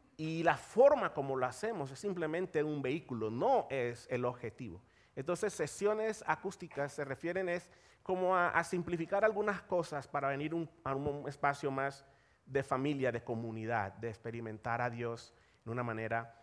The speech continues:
un poco más sencilla y sobre todo en co-, en mirar en esos pasajes de las Escrituras después de la resurrección de Jesús, donde vemos que hay momentos que parecen que tienen un tono acústico, un tono unplugged,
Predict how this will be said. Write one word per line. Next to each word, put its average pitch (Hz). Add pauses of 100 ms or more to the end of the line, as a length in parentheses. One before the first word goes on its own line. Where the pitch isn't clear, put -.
(140)
un 123
poco 123
más 113
sencilla 131 (120)
y 185
sobre 151
todo 113 (360)
en 131
co-, 127
en 131
mirar 127
en 160
esos 170
pasajes 160
de 117
las 113
Escrituras 117
después 156 (400)
de 123
la 120
resurrección 123
de 147
Jesús, 110 (440)
donde 123
vemos 139
que 165
hay 165
momentos 175
que 151
parecen 170 (180)
que 135
tienen 160
un 160
tono 165
acústico, 131
un 123
tono 151
unplugged, 113